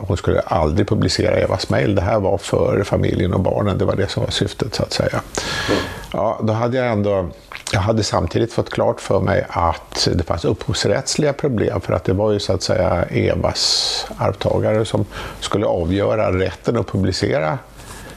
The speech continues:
Speaker 1: mejlen.
Speaker 2: Mm.
Speaker 1: Och dessutom så, så att jag kunde inte, eh, jag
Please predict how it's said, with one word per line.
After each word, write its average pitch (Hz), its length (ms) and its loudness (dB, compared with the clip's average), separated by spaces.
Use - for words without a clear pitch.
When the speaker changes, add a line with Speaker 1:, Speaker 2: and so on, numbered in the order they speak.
Speaker 1:
mejlen. - 460 2
Speaker 2:
Mm. 127 120 2
Speaker 1:
Och 98 140 2
dessutom 101 720 2
så, 104 340 2
så - 160 -2
att - 180 -4
jag 95 360 0
kunde 113 320 0
inte, 98 280 -2
eh, 127 600 0
jag - 140 2